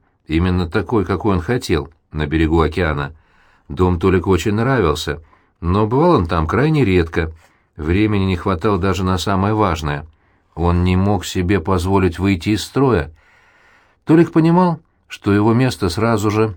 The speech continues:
займут такие же нахальные парни, как он сам.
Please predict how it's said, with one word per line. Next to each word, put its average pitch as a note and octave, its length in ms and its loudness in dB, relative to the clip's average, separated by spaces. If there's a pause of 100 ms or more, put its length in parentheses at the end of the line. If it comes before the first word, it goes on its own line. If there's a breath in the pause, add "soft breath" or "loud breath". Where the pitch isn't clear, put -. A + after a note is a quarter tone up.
(140)
займут G2+ 440 0
такие G#2+ 280 -2
же F#2 120 0
нахальные F2+ 500 0
парни, E2 380 0
как E2 180 -4
он F2+ 140 0
сам. C2+ 320 -4